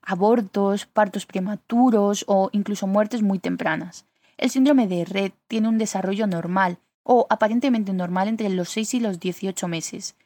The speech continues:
Le sigue un deterioro rápido que puede darse entre el primer y el cuarto año de vida en el que el niño sufre una pérdida progresiva o abrupta en las habilidades de comunicación y también en el uso de las manos.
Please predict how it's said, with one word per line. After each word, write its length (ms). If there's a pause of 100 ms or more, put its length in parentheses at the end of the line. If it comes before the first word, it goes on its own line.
(240)
Le 140
sigue 260
un 120
deterioro 600
rápido 580
que 120
puede 340
darse 300
entre 160
el 80
primer 380
y 40
el 80
cuarto 280
año 180
de 120
vida 260
en 80
el 140
que 180 (240)
el 160
niño 200
sufre 300
una 400
pérdida 400
progresiva 640
o 100
abrupta 540 (220)
en 180
las 180
habilidades 540
de 120
comunicación 760 (420)
y 480
también 260
en 100
el 120
uso 180
de 100
las 200
manos. 420